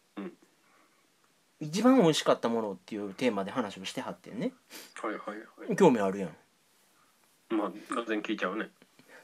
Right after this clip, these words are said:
Speaker 2: で、あの、結構、まあ、東京の人と大阪の人と混在してて、
Speaker 1: はいはい。
Speaker 2: ほんで、まあ、どこやったっけな、まあ、どこやらが美味しい、大阪のどこやらが美味しいみたいなこと言うてはって、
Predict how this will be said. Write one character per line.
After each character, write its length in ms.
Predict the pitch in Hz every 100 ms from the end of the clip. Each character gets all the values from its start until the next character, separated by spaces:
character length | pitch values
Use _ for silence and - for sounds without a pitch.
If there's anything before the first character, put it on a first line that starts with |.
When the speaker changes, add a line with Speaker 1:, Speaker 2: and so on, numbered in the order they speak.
| -
Speaker 2:
で、 380 | 175 247 123 - - _ _ _ _ _ _ -
あ 100 | 135
の、 320 | 123 123 139
結 160 | 254
構、 80 | 160
ま 140 | 151 135
あ、 20 |
東 180 | 196 175
京 120 | 190
の 100 | 180
人 160 | 180 120
と 120 | 117
大 100 | 127
阪 200 | 131 123
の 60 |
人 140 | 120 113
と 100 | 98 95 _ _ - -
混 220 | 156 151
在 200 | 135 127
し 80 | -
て 140 | 120
て、 340 | - 110 85 - - - - -
Speaker 1:
は 100 | 101
い 40 |
は 60 | 95
い。 20 | 95 92 -
Speaker 2:
ほ 80 | 185
ん 120 | 185
で、 540 | 170 170 170 165 165 - _ _ _ _ -
ま 140 | 190
あ、 60 | 143 - - _ _ _ _ _ _ _ _ _ -
ど 120 | 160
こ 60 | 269
や 60 |
っ 20 | -
た 80 |
っ 20 | 98
け 60 | 101
な、 80 |
ま 120 | 113 113
あ、 60 |
ど 100 | 113
こ 100 | 117
や 60 | 113
ら 100 | 104
が 80 | 104
美 80 |
味 80 | 107
し 100 | 101
い、 60 | 107
大 120 | 110
阪 180 | 113 113
の 80 | 110
ど 100 | 107
こ 60 | 117
や 80 |
ら 80 | 107
が 60 | 98
美 60 | 107
味 80 |
し 120 | 113 113
い 40 |
み 80 | 101
た 60 |
い 20 | 95
な 60 |
こ 60 | 90
と 80 | 101
言 100 | 123
う 20 |
て 100 | 117
は 60 |
っ 40 | 95
て、 380 | - 160 92